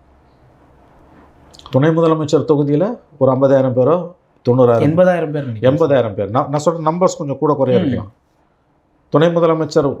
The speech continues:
Speaker 1: உதயநிதி ஸ்டாலின் தொகுதியில, I think, எண்பத்தொன்பதாயிரமோ என்னமோ.
Speaker 2: ம்.
Speaker 1: அது குறித்து உதயநிதி என்ன கருத்து தெரிவிக்கிறார்? ஒண்ணு சரின்னு சொல்லுங்க, இல்ல தப்புன்னு சொல்லுங்க. தமிழ்நாட்டோட இரண்டு முக்கியமான தொகுதிகள், தேசிய அளவில் முக்கியத்துவம் வாய்ந்த ரெண்டு தொகுதிகள்,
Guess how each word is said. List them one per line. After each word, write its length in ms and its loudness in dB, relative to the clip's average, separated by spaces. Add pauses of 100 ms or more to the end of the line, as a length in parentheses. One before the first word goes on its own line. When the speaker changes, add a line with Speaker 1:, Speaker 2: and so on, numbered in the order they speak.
Speaker 1:
உதயநிதி 540 0
ஸ்டாலின் 460 0
தொகுதியில, 600 -2 (160)
I 80 -4
think, 240 2
எண்பத்தொன்பதாயிரமோ 760 0
என்னமோ. 360 -8
Speaker 2:
ம். 240 0 (1040)
Speaker 1:
அது 200 2
குறித்து 400 2
உதயநிதி 260 2
என்ன 240 0
கருத்து 260 0
தெரிவிக்கிறார்? 500 -4 (760)
ஒண்ணு 340 4
சரின்னு 280 2
சொல்லுங்க, 360 -2
இல்ல 140 0
தப்புன்னு 240 -2
சொல்லுங்க. 340 -8 (520)
தமிழ்நாட்டோட 500 0
இரண்டு 300 0
முக்கியமான 460 -2
தொகுதிகள், 600 0
தேசிய 360 4
அளவில் 260 2
முக்கியத்துவம் 440 -2
வாய்ந்த 220 0
ரெண்டு 260 0
தொகுதிகள், 580 0